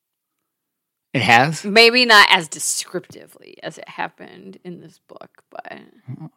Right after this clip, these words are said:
Speaker 1: Oh, okay. I don't know. Has everything happened?
Speaker 2: Uh-huh.
Speaker 1: Oh, okay.
Speaker 2: Um, okay, well then what, what did, what do you like then? What was the steamiest scene for you?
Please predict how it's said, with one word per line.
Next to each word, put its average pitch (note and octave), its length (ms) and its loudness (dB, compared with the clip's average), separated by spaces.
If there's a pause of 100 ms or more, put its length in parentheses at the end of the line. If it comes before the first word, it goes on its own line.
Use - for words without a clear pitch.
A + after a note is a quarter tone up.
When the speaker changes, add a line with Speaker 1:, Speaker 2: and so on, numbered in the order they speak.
(180)
Speaker 1:
Oh, E3+ 300 -6
okay. D3 400 -12 (1800)
I F#3+ 60 4
don't C#4 180 4
know. A#3 480 2 (920)
Has F3 260 -4
everything G3+ 400 -6
happened? G#3 440 -6
Speaker 2:
Uh-huh. E3 300 -14 (420)
Speaker 1:
Oh, - 260 -12
okay. G#2+ 260 -18 (480)
Speaker 2:
Um, F3 540 2 (1040)
okay, A3+ 240 2
well G3+ 100 2
then G3+ 240 -2
what, G3 240 4
what F#3 160 2
did, E3+ 260 -2
what E3 300 -6
do D#3+ 100 -8
you D#3+ 200 -4
like F3 300 -2
then? D3+ 200 -12
What E3 140 -10
was E3 140 -14
the D#3+ 100 -18
steamiest E3 500 -14
scene E3+ 380 -16
for - 180 -20
you? - 380 -18